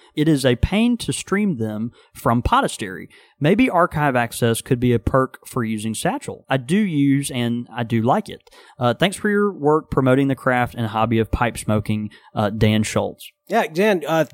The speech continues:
Speaker 2: first of all, thanks so much for the extreme high
Speaker 1: Really
Speaker 2: praise.
Speaker 1: kind words, yeah.
Speaker 2: Uh, he's referring, listening from Podastery, uh, referring to listening from the website, of course.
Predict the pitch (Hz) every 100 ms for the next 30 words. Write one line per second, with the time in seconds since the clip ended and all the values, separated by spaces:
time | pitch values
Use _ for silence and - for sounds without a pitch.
0 | - 233 170 139 - 196 220 185 180 -
1 | 147 123 - 156 151 480 131 135 131 311
2 | 143 220 214 147 101 - 165 165 151 147
3 | 151 165 185 151 226 202 185 196 196 175
4 | 156 160 160 - 147 135 135 131 135 160
5 | 147 - 131 139 143 123 127 127 127 -
6 | 120 - 131 123